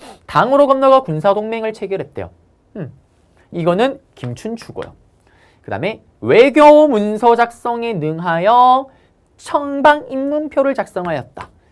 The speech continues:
요거는 당시에 신라의 천재로 불리는 인물이 있었습니다. 바로 강수예요, 강수.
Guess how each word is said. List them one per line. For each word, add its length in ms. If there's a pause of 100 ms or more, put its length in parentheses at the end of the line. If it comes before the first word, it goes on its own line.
(160)
요거는 640 (800)
당시에 600 (260)
신라의 760
천재로 580
불리는 420
인물이 320
있었습니다. 600 (760)
바로 320
강수예요, 680
강수. 340